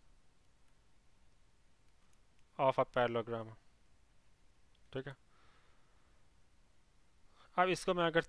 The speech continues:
तीन कह देता हूँ तो, और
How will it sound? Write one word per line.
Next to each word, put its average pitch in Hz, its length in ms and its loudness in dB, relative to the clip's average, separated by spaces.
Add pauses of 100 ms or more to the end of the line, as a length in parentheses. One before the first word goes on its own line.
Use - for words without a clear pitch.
तीन 175 240 -2
कह 147 180 6
देता 120 220 -2
हूँ 135 120 -8 (2250)
तो, 165 100 2 (1500)
और 160 160 2